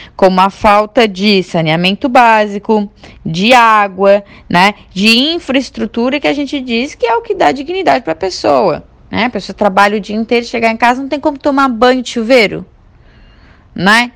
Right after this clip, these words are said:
Um exemplo básico pra dar aqui pra vocês. Isso lembrando que,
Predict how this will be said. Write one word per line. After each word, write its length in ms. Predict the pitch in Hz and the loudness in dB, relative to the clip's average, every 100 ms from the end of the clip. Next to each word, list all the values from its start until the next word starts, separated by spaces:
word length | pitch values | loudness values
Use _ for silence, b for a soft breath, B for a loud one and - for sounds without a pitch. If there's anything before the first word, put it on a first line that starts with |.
| - | -14
Um 120 | - 190 | -2 0
exemplo 500 | 214 220 220 - 151 | 2 2 0 -2 -2
básico 460 | 190 185 160 - _ | 2 2 0 -8 _
pra 160 | 175 | -4
dar 140 | 170 175 | 0 0
aqui 160 | 170 | -2
pra 160 | - 185 | -6 -6
vocês. 480 | 170 202 - - - - _ _ _ - - - - - _ - B B B B | -4 -4 -6 -14 -16 -20 _ _ _ -20 -20 -20 -20 -20 _ -20 B B B B
Isso 420 | 233 277 330 - | 0 2 2 0
lembrando 600 | 233 226 226 208 226 233 | 0 0 2 2 2 -2
que, 420 | 226 - 190 214 | -6 -2 -2 -2